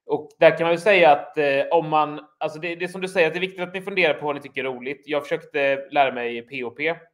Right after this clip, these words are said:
Jag, alltså, jag borde verkligen inte göra det. Och det är just det som att oavsett om det är så att ni har svårt att, att lära er programmering så kan ni ändå jobba med programmering i och med att ni kan jobba som projektledare, eller ni kan jobba som, eh, affärsutvecklare, säljare, marknadskoordinatorer. Det finns massa andra jobb som jobbar kring programmering.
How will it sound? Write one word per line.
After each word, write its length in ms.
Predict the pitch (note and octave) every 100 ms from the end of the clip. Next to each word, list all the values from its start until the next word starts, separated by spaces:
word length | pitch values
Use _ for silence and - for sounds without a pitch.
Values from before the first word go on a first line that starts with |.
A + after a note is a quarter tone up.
| _
Jag, 600 | - B2+ B2+ B2 B2 A2+ - _ F#2
alltså, 200 | - _ _ _ _
jag 180 | - B2+ _ _
borde 140 | C#3+ D3
verkligen 260 | D#3 C#3+
inte 100 | B2+
göra 200 | B2+ B2+
det. 220 | C3+ D#3 D#3 - -
Och 80 |
det 60 | C#3+
är 20 |
just 180 | D3+ D3+
det 120 | D#3+
som 140 | D#3 D3
att 100 | - -
oavsett 500 | F3 D#3+ D#3 - F#3+
om 60 | E3+
det 60 |
är 40 | D#3+
så 100 | D#3+
att 60 |
ni 60 | D3+
har 60 | C3+
svårt 320 | D#3 C3 B2+
att, 60 |
att 160 | C3+ D3+
lära 120 | D3+
er 80 | C3+
programmering 680 | - C3 C3 B2 A#2 C3 C#3 _ _ _
så 100 | -
kan 120 | D#3
ni 60 | D#3
ändå 140 | C#3
jobba 380 | B2+ D3+ C#3+ C3
med 540 | D3+ D3 B2+ A#2+ A#2
programmering 500 | C#3 C3 C3 A#2+ C#3+
i 40 | C#3
och 40 |
med 80 | B2
att 80 | A#2+
ni 40 |
kan 100 | B2+
jobba 220 | B2+ A#2
som 200 | A2 A2+
projektledare, 640 | - D#3 D3 A#2+ A#2 B2+ D3
eller 380 | D#3 _ - B2
ni 60 |
kan 100 | B2+
jobba 180 | B2+ A#2
som, 400 | B2+ A#2+ A#2+ A#2
eh, 280 | A2+ A2+ A2+ - -
affärsutvecklare, 920 | B2+ D#3+ D3+ D3+ - C#3 C#3 C3 C3+
säljare, 680 | C3 D3+ C3+ B2 B2 B2 B2
marknadskoordinatorer. 800 | C#3 C#3 B2+ - C3 B2 C3+ B2
Det 80 | B2+
finns 160 | D3+ -
massa 220 | D#3 D#3
andra 180 | D#3 C#3+
jobb 160 | C#3
som 120 | -
jobbar 380 | C#3 C3 A#2+ -
kring 200 | D3 B2+
programmering. 600 | - D#3 E3 C#3 A2 A2+